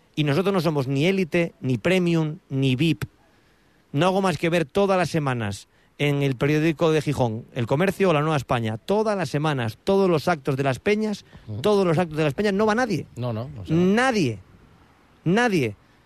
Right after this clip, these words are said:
Speaker 1: Va un presidente de la Asociación de Peñas, un representante de Unipes, como mucho van leyendas del club que no van por el club, van porque son ellos leyendas de por sí, Redondo y compañía. Entonces quieren convertir Gijón en una cosa que no es, que no es.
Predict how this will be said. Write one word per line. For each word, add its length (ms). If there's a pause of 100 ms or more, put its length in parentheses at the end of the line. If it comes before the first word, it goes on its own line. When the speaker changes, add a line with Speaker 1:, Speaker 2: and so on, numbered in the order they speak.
(240)
Speaker 1:
Va 100
un 80
presidente 440
de 60
la 80
Asociación 240
de 80
Peñas, 380
un 80
representante 540
de 40
Unipes, 600 (220)
como 240
mucho 340
van 360
leyendas 520
del 160
club 300 (100)
que 160
no 120
van 180
por 120
el 100
club, 160
van 140
porque 180
son 180
ellos 220
leyendas 600
de 100
por 160
sí, 260 (440)
Redondo 460
y 60
compañía. 520 (500)
Entonces 280
quieren 260
convertir 400
Gijón 300
en 60
una 160
cosa 220
que 140
no 240
es, 320 (560)
que 140
no 180
es. 240